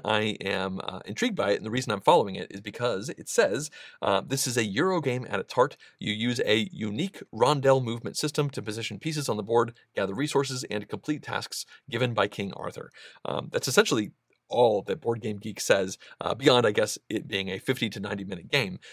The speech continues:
Um, and I want to learn about this unique rondel movement system. Uh, I, in general, I like rondels, which are a mechanic where you have a, some sort of, um, track or a circular track type thing.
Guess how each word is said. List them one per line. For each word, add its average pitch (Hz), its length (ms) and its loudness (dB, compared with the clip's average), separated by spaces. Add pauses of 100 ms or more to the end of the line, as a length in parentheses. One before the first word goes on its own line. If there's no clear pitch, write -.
(140)
Um, 92 360 0
and 107 320 0
I 104 220 0
want 123 240 2
to 143 80 4
learn 160 180 6
about 117 220 2
this 123 220 0
unique 117 360 -4
rondel 117 520 4
movement 110 340 -4
system. 104 300 -2 (320)
Uh, - 240 -4
I, - 100 0
in - 140 -4
general, 123 400 4
I 110 60 -4
like 113 220 0
rondels, 110 680 0
which 107 240 0
are 107 240 6
a 104 160 -2
mechanic 127 440 2
where 110 320 4
you 110 120 -2
have 110 100 2
a, 101 240 2
some 139 160 -4
sort 120 160 6
of, 104 160 0 (300)
um, 80 340 0
track - 420 6
or 110 160 6
a 104 120 2
circular 127 480 4
track 101 260 2
type 92 220 -2
thing. 92 260 -2